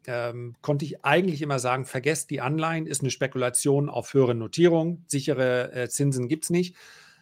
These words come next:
Aber die, äh, mal abgesehen von den nächsten Monaten, im Moment ist es echt schwer, was eingepreist wird in die Anleihen, beziehungsweise die, die Gefahr, dass Anleihen, ähm,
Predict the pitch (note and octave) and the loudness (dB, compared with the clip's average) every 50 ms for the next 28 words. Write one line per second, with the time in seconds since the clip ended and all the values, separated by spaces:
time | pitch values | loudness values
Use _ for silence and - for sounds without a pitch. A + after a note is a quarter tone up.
0 | _ _ _ - D3+ D3+ E3+ F3 F3 F3+ F#3+ F#3+ F3+ C#3+ D3 F3+ - _ _ E3+ | _ _ _ -2 2 2 4 6 4 4 2 0 -2 -6 -10 -14 -16 _ _ -14
1 | D#3+ - D#3+ C#3 C3+ C#3+ D#3 F3+ F3+ - - - F#3+ D#3+ F3 F3 F3 F3 E3+ D#3+ | -14 -14 -12 -6 -2 -2 2 2 2 0 2 0 2 4 4 2 4 2 0 0
2 | D#3 D#3 D#3 - - - D#3 C#3+ C#3+ D3+ C#3 A#2 A2+ - A2+ A2 A#2+ _ - - | 0 0 -2 -2 -2 -2 0 2 2 2 2 0 -2 -4 -10 -20 -20 _ -8 -4
3 | C#3 C#3+ D3+ F3 A3 A3 E3 D#3+ D3+ - - - - F3 F3 - - - - - | -2 0 0 2 0 0 -2 -4 -6 -8 -8 -4 -4 -4 -4 -4 -8 -10 -6 -4
4 | E3 D#3 D#3+ D#3 D3 C#3 C#3 - D3 C3+ D3 E3 D#3+ D#3 C#3+ - - C#3+ C#3+ D3 | -2 -2 -2 -2 -2 -4 -6 -6 -4 -2 -2 -2 -2 -4 -6 -4 -2 0 0 0
5 | C#3+ D3 - C#3 C#3+ C#3+ C#3+ C#3+ - - - _ _ _ _ _ _ - E3 D#3+ | 0 -4 -2 0 2 2 2 0 -2 -10 -16 _ _ _ _ _ _ -14 -12 -12
6 | D3 C#3+ C#3+ - - D3 C#3+ C#3+ C#3+ C#3+ - C#3 C#3+ D3 C#3 C3+ C#3 C#3 C#3 B2 | -10 -10 -12 -8 -4 -2 0 2 2 2 0 0 0 2 2 2 2 2 0 -2
7 | B2 - - D3+ C#3 C3+ C3+ C#3 - C3+ B2+ C3 B2 B2+ A#2+ B2 A#2+ A#2+ A#2+ B2+ | -4 -4 0 0 0 0 0 -2 -2 -2 -2 0 0 -2 -4 -4 -6 -6 -6 -8
8 | B2+ - C3 A#2+ A#2+ B2+ - - - - D3+ C#3+ C#3+ E3 F3 D#3 C3+ - D3 C#3+ | -10 -12 -14 -4 -4 -4 -4 -4 -8 -2 2 4 4 4 4 2 -2 -6 -6 -4
9 | C#3 D3 C#3+ C3+ C3 C3 B2+ B2 B2 A#2+ _ _ - - - _ _ _ _ - | -2 0 0 0 0 -2 -4 -6 -8 -12 _ _ -20 -20 -20 _ _ _ _ -4
10 | B2 B2 A#2+ A#2+ A#2 A#2 A#2 A2+ A2+ A#2 A2+ A2+ A#2 A#2 C3+ C#3 C#3 C#3+ C#3 C#3 | -2 -2 -2 -2 -4 -6 -8 -8 -10 -10 -10 -10 -10 -10 -10 -10 -10 -10 -10 -12
11 | C#3 C#3 | -14 -14